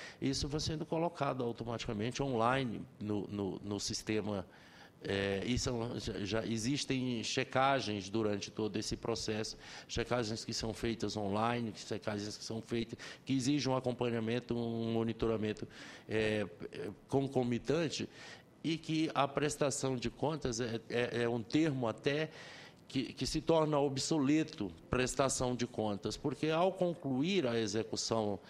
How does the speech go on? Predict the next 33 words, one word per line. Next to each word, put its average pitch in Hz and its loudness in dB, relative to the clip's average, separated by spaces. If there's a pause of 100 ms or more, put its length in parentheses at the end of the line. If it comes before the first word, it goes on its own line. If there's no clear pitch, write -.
(320)
do, 101 0
do 110 -2
convênio, 113 2 (680)
todos 147 4
os 170 -2
dados 131 2
já 156 0
estarão 143 2
lá 113 -2
no 117 0
siconve, 98 -2 (720)
para 123 6
se 131 0
efetuar, 113 0
para 113 0
que, 113 0
para 117 0
que - -6
se - -2
façam 117 2
ao 113 4
B 107 0
T 110 -2
V, 127 0
que 135 -2
é - 0
o, 101 -2
o, 98 -2
o - 0
novo 101 0
modelo 101 0
de 95 -8
pagamento, 104 -2